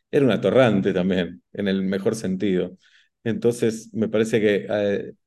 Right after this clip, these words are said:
adentro de toda esa tragedia y ese dolor, eh, un atorrante porteño vendría a ser Singer, y tiene algo de, no sé,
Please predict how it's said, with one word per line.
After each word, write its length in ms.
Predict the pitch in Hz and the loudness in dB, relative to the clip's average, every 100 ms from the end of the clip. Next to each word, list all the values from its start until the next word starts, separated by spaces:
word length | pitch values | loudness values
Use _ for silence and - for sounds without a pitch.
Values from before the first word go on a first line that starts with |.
| _ | _
adentro 380 | - 107 113 113 | -6 -2 0 0
de 80 | 104 | 0
toda 180 | 110 117 | 2 0
esa 200 | 110 107 | 0 -2
tragedia 640 | 104 - 123 123 107 110 | -4 -2 2 4 4 2
y 80 | 113 | 2
ese 200 | 127 127 | 0 2
dolor, 440 | 110 107 120 127 127 131 - _ _ - | 2 4 4 4 0 -8 -16 _ _ -2
eh, 760 | 113 110 110 104 101 98 92 95 - _ _ _ _ _ _ _ _ | 4 6 6 4 2 0 -4 -8 -18 _ _ _ _ _ _ _ _
un 100 | 123 | -2
atorrante 540 | 113 110 101 120 123 110 | -2 0 0 0 0 -4
porteño 840 | - 107 - 131 117 98 92 90 | 0 -2 2 2 2 -2 -2 -2
vendría 320 | 101 101 117 | -4 0 2
a 20 | 110 | 2
ser 200 | 117 110 | -2 -4
Singer, 560 | - 120 113 123 113 - _ - | -4 -4 0 -2 -2 -12 _ -14
y 100 | 113 | -12
tiene 260 | 110 123 123 | -2 0 2
algo 280 | 127 131 117 | 2 4 4
de, 340 | 107 101 98 - | 4 2 -4 -16
no 100 | 117 | -16
sé, 460 | - 113 95 92 | -8 -2 -2 -4